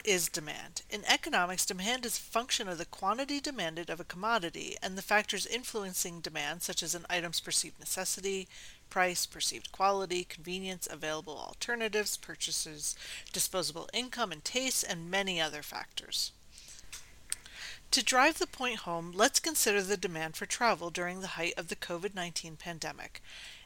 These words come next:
The part and many other factors are the most weighty factors in the demand function, which means that they are the ones that will have the biggest effect on travel demand.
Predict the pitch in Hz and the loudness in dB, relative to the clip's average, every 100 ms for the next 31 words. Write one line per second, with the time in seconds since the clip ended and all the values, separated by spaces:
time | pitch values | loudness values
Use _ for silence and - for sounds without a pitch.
0 | - - - - - - - 180 202 - | -20 -20 -20 -20 -20 -20 -10 -6 -6 -8
1 | - - - - 269 285 220 - - 220 | -16 -16 -16 -4 4 8 8 4 4 6
2 | 240 233 202 214 226 214 202 214 - 156 | 6 4 4 4 4 4 6 4 4 2
3 | 156 170 - 202 185 196 220 220 175 196 | 2 -2 2 2 2 0 2 2 2 0
4 | 233 262 233 156 151 - 170 - - 214 | 2 0 2 2 2 0 0 0 0 -2
5 | 220 214 180 165 156 156 - 247 - - | 0 -4 -2 -2 -2 -2 0 2 2 0
6 | 160 180 - 233 233 220 - 190 190 175 | -6 0 0 2 0 0 2 2 2 2
7 | - - - - - - 208 185 180 233 | -6 -8 -8 -10 -8 2 4 4 2 2
8 | 254 233 196 170 170 185 170 156 220 302 | 2 2 0 0 -4 -4 -2 2 6 6
9 | 311 - 160 - - 196 196 208 185 165 | 4 0 0 -2 -2 2 4 4 2 2
10 | 170 170 160 - | 0 -6 -4 -6